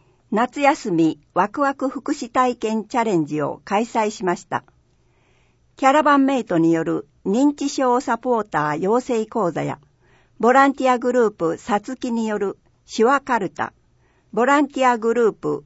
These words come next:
玉手箱によるミニスカイクロスの体験を行い、夏の暑い一日をみんなで楽しく過ごしました。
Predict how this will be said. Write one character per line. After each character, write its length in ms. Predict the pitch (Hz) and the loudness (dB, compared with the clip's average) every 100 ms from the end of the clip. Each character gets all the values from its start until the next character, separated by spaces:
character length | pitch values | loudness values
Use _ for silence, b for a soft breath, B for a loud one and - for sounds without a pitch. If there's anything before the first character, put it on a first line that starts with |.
| _ | _
玉 300 | 208 220 277 | -2 0 0
手 140 | 285 | -2
箱 260 | 226 180 175 | -6 -4 -2
に 160 | 151 156 | -2 -2
よ 100 | 160 | -2
る 220 | 160 - _ _ | -6 -10 _ _
ミ 140 | 190 233 | -2 0
ニ 180 | 285 277 | 0 -2
ス 160 | - | -6
カ 180 | - 247 | 0 0
イ 80 | 240 | 0
ク 140 | 247 | -2
ロ 100 | 226 | -2
ス 140 | 196 151 | -2 -4
の 140 | 156 | -4
体 280 | 156 185 226 | -4 -4 -4
験 300 | 226 214 208 | -4 -4 -2
を 220 | 196 196 | -2 -4
行 140 | 196 180 175 | -4 -4 -2
い、 160 | 170 b b b b b b - | -4 b b b b b b 0
夏 320 | 185 196 226 | 0 0 -4
の 280 | 226 226 b b _ | -4 -4 b b _
暑 280 | 196 202 320 | -4 -2 -2
い 160 | 269 202 | -2 -4
一 180 | - 202 | -4 -4
日 340 | 208 - 202 | -6 -4 -2
を 180 | 151 - _ | -2 -6 _
み 140 | 208 269 | -2 0
ん 120 | 277 | 0
な 140 | 285 | -2
で 220 | 180 - - | -4 -8 -6
楽 240 | 196 226 285 | -2 -2 -2
し 140 | 311 | -4
く 120 | 185 | -6
過 160 | - 160 | -4 -4
ご 100 | 190 | -6
し 140 | 180 | -4
ま 120 | 165 | -6
し 120 | 170 - | -6 -10
た。 180 | - | -10